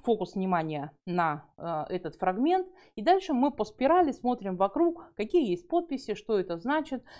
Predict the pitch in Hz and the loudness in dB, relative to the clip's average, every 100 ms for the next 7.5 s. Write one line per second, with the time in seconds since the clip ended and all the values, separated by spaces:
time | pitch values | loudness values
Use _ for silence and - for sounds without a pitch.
0 | - 156 170 196 190 262 - 233 233 - | -8 -4 -2 -2 0 -4 -2 -4 -6 -6
1 | 180 392 403 - - 170 156 185 170 160 | -4 -4 -8 -12 -8 -6 -4 -4 -6 -8
2 | - - - _ - _ 226 233 233 233 | -14 -18 -18 _ -20 _ 0 0 0 -2
3 | 262 - 180 - 277 311 269 214 - - | -2 -2 -4 -4 -2 2 4 2 -4 -10
4 | - 170 160 151 - 202 - 220 180 156 | -4 0 0 -2 0 0 2 0 0 -4
5 | 160 156 151 - - 311 294 240 - 165 | -6 -8 -8 -10 -4 0 0 -2 -6 -10
6 | 180 170 175 156 156 151 156 151 - 151 | -8 -2 0 0 -2 -6 -10 -12 -6 -4
7 | 143 147 294 311 320 | -4 -6 -4 -4 -4